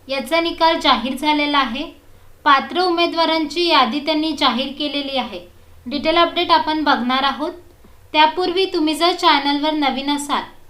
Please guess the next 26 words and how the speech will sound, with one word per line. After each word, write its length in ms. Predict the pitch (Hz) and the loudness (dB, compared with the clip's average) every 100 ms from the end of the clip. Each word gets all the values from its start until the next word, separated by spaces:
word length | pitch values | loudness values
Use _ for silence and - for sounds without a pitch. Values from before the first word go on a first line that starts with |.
| - - - | -20 -20 -6
तर 120 | 302 | 0
अशाच 420 | 285 - 311 349 349 | 2 2 -2 -2 -2
नवीन 280 | 339 330 | -2 0
अपडेटसाठी 880 | 302 233 254 277 - 277 294 302 - - - - - | 0 0 -4 -4 -4 -6 -4 -6 -8 -20 -20 -20 -2
चॅनलला 520 | 302 285 311 349 359 | 2 2 2 2 0
सबस्क्राईब 640 | 359 285 - - 294 330 - | 0 -4 -4 -4 -4 -4 -4
करा 140 | 339 | 0
आणि 220 | 330 320 | 0 0
व्हिडिओला 420 | 302 254 269 269 302 | -2 -2 -2 0 0
लाईक, 240 | 254 226 | 0 -2
शेअर 260 | - 262 240 | -6 -6 -6
करा. 260 | 233 180 - - _ _ _ _ _ _ - - - - - - - - - | -10 -12 -16 -20 _ _ _ _ _ _ -20 -20 -20 -20 -20 -20 -20 -20 -16
विद्यार्थी 520 | 254 294 233 302 294 339 | -6 0 2 2 2 0
मित्रांनो, 600 | 330 320 294 294 302 370 - - - - - | 0 0 0 2 0 -2 -8 -20 -20 -20 -8
लघुलेखक 680 | 285 285 330 349 359 359 392 294 | -2 0 4 4 4 2 0 2
गट 160 | 294 285 - | 0 0 -4
क 60 | 320 208 - - - - | 0 0 -2 -16 -20 -10
मराठी 500 | 269 294 302 320 339 | 0 4 4 2 0
आणि 220 | 381 359 | 2 4
इंग्लिश 580 | 349 320 285 302 339 - - - - - | 4 4 0 0 -2 -10 -18 -20 -20 -14
दोन्ही 400 | 254 302 311 349 | -2 0 4 4
याचा 320 | 392 370 370 370 | 4 2 2 2
निकाल 400 | 349 339 330 320 | 2 2 2 2
जाहीर 340 | 294 254 285 | 0 0 -2
झालेला 420 | 294 302 294 285 | -2 0 0 2
आहे. 240 | 247 220 | 0 -2